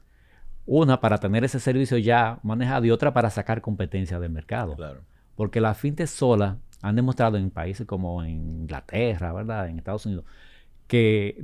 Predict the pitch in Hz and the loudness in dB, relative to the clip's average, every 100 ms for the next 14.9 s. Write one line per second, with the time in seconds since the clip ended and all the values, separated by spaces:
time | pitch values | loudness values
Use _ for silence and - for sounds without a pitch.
0 | 113 117 127 135 127 127 127 117 110 113 | 0 2 4 4 4 2 4 4 4 4
1 | 117 107 98 82 110 110 110 104 - 90 | 4 2 0 -4 0 2 2 0 -4 -2
2 | 98 98 90 87 - 85 95 90 - 92 | -2 -2 -2 -6 -6 -4 -4 -6 -10 -12
3 | 85 82 87 78 76 - 110 95 - - | -8 -6 -6 -6 -10 -10 -8 -10 -16 -12
4 | 87 82 107 107 107 - 107 98 - 110 | -10 -2 -2 0 -2 -2 -12 -14 -2 2
5 | 107 110 107 104 90 87 - - _ _ | 4 4 2 2 0 -4 -10 -20 _ _
6 | - 123 113 127 - 139 131 127 156 185 | -6 -2 2 4 4 6 6 6 6 6
7 | 170 160 139 143 135 113 123 117 127 139 | 6 6 6 2 0 0 2 4 2 2
8 | 139 123 117 131 117 127 - 107 - 110 | 4 4 6 4 2 -4 -2 -4 -2 0
9 | 120 - 107 104 90 82 80 71 - - | 0 2 2 0 -2 -4 -6 -8 -12 -6
10 | 196 131 131 127 147 143 139 127 135 131 | -2 0 0 -2 -2 -2 -2 0 -2 -2
11 | 113 78 92 95 120 107 131 127 123 110 | -6 -10 -12 -12 -12 -8 -4 -2 -4 -6
12 | 110 117 117 120 123 117 120 113 117 113 | -4 -4 -2 -2 -4 -4 -4 -4 -4 -4
13 | 104 101 98 113 107 107 98 - 120 110 | -4 -4 -2 -2 -2 -4 -4 -2 -2 0
14 | 104 - - - - 98 98 90 | -4 -8 -18 -16 -8 -4 -4 -4